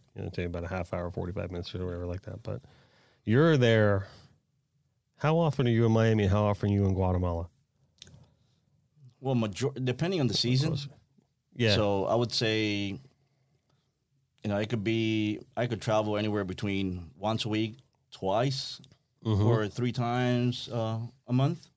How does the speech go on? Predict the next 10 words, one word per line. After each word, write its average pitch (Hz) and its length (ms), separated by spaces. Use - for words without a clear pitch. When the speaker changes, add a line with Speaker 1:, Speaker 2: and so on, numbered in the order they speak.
Speaker 1:
Yeah. 101 220
Speaker 2:
Uh, 104 160
but 101 160
it, 104 40
depending 120 300
on 104 80
the 87 60
season, 85 360
you're, 90 560
you're, 92 640